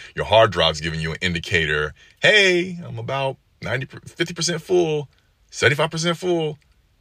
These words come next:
eighty percent full." Red flags. And if you don't do anything,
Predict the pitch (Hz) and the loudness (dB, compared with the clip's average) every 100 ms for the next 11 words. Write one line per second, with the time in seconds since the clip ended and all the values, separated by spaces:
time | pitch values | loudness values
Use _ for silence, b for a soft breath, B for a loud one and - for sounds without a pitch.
0 | _ _ - 139 139 147 180 170 185 170 | _ _ 4 4 4 4 4 4 4 4
1 | 151 143 - _ _ 80 95 110 95 73 | 4 -2 -10 _ _ 2 2 4 4 2
2 | - - 85 85 92 85 165 113 90 82 | -2 -8 -4 0 0 2 4 2 2 0
3 | 78 | 0